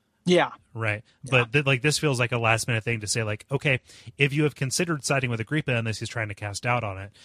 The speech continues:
Speaker 2: but it is really not a powerful position he's trying to take.
Speaker 1: No, no. And, and regardless of the, the moral gray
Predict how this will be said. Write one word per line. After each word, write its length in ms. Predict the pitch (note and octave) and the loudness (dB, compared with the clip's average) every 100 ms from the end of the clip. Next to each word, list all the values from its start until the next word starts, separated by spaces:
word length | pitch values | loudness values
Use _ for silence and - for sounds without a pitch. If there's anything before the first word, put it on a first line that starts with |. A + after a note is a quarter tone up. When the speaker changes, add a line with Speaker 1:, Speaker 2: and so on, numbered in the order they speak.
| - | -10
Speaker 2:
but 100 | - | -4
it 80 | A2+ | -2
is 140 | G2+ A#2+ | -2 0
really 200 | B2+ B2+ | 0 2
not 160 | G#2 | 0
a 40 | G#2+ | -2
powerful 380 | - G#2 F#2+ G2+ | -4 -6 -6 -10
position 400 | G2+ F#2+ - G#2+ | -10 -8 -8 -8
he's 120 | G2 | -6
trying 220 | A2 F#2 | -6 -8
to 60 | F#2 | -12
take. 360 | - G#2 - _ _ _ _ _ | -20 -20 -20 _ _ _ _ _
Speaker 1:
No, 440 | E3 D3+ B2+ A2+ - _ - _ | 4 4 2 -4 -12 _ -20 _
no. 240 | C3 A#2+ B2 G#3 | -2 -2 0 4
And, 160 | G#3+ | 4
and 180 | G#3 G#3 | 4 4
regardless 480 | G#3 A3+ A#3 G#3+ - | 4 4 4 2 0
of 120 | D#3+ | 0
the, 240 | D#3 D#3+ D#3 | 0 0 -2
the 120 | D#3+ | 2
moral 480 | D#3 D3+ D#3 D#3 D3+ | 4 6 6 4 2
gray 580 | C3+ C#3 C#3 C#3 C#3 | 2 2 2 2 0